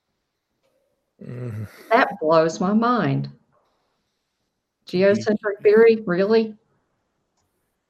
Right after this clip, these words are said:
Speaker 1: We can toss a washing machine on a moving comet after predicting its trajectory for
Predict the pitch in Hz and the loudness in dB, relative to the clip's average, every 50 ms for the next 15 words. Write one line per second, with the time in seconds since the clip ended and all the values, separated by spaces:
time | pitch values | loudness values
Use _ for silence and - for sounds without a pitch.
0 | _ _ _ _ _ _ _ _ _ _ _ _ _ - 107 110 101 - - 120 | _ _ _ _ _ _ _ _ _ _ _ _ _ -16 -14 -14 -14 -14 -14 -14
1 | 107 - - - 123 117 127 131 - 135 110 98 98 101 104 117 120 - - 113 | -14 -14 -14 -12 -10 -10 -10 -8 -8 -8 -8 -6 -6 -6 -6 -6 -6 -8 -8 -8
2 | 110 104 95 - - - 107 104 107 107 - 101 95 95 92 95 98 107 104 107 | -10 -10 -10 -8 -8 -8 -8 -8 -8 -8 -10 -10 -10 -8 -8 -6 -6 -6 -4 -6
3 | 104 104 101 - - - - 110 107 104 104 98 92 90 - - 98 98 - - | -8 -8 -10 -12 -12 -10 -6 -4 -4 -2 -4 -4 -8 -10 -10 -8 -8 -8 -6 -8
4 | 107 - - 113 101 98 107 104 - - 123 110 113 104 - - 117 101 - 107 | -10 -6 -6 -6 -6 -4 -6 -8 -8 -8 -8 -8 -8 -8 -8 -8 -10 -6 -4 -4
5 | 104 101 - - 107 95 - - 95 | -6 -6 -6 -8 -8 -8 -10 -12 -14